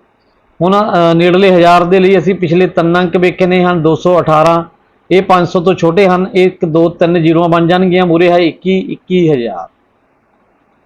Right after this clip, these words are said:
ਇਹ ਸਵਾਲ ਹੈ ਸਾਡਾ ਪੈਂਤੀ ਹਜ਼ਾਰ ਚਾਰ ਸੌ ਬਾਹਠ। ਪਹਿਲਾਂ ਅਸੀਂ ਨੇੜਲੀ ਦਹਾਈ ਲਈ ਪਿਛਲਾ ਅੰਕ ਦੇਖਾਂਗੇ, ਦੋ ਹੈ, ਪੰਜ ਤੋਂ ਛੋਟਾ ਹੈ, ਇਹਦੀ ਜ਼ੀਰੋ ਬਣਾ ਕੇ ਬਾਕੀ ਸਾਰੀ ਸੰਖਿਆ ਉਸੇ ਤਰ੍ਹਾਂ ਰਹਿ ਜਾਏਗੀ,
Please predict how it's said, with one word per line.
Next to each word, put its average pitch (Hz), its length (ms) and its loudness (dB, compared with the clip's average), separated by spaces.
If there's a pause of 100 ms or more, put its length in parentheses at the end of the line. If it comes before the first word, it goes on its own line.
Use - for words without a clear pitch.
(520)
ਇਹ 175 140 0
ਸਵਾਲ 180 320 2
ਹੈ 180 60 2
ਸਾਡਾ 185 320 2
ਪੈਂਤੀ 180 580 -2
ਹਜ਼ਾਰ 170 260 2
ਚਾਰ 165 260 0
ਸੌ 175 160 -4
ਬਾਹਠ। 156 400 2 (800)
ਪਹਿਲਾਂ 175 240 0
ਅਸੀਂ 180 140 -2
ਨੇੜਲੀ 180 300 2
ਦਹਾਈ 190 260 4
ਲਈ 175 100 2
ਪਿਛਲਾ 170 320 0
ਅੰਕ 175 160 -2
ਦੇਖਾਂਗੇ, 175 560 0
ਦੋ 165 360 2
ਹੈ, 170 140 2
ਪੰਜ 165 260 -2
ਤੋਂ 165 160 -2
ਛੋਟਾ 156 360 0
ਹੈ, 165 140 2
ਇਹਦੀ 170 280 0
ਜ਼ੀਰੋ 160 300 0
ਬਣਾ 160 200 0
ਕੇ 156 140 -2
ਬਾਕੀ 156 280 -2
ਸਾਰੀ 165 240 0
ਸੰਖਿਆ 160 320 0
ਉਸੇ 151 160 -2
ਤਰ੍ਹਾਂ 165 220 0
ਰਹਿ 160 140 2
ਜਾਏਗੀ, 165 440 0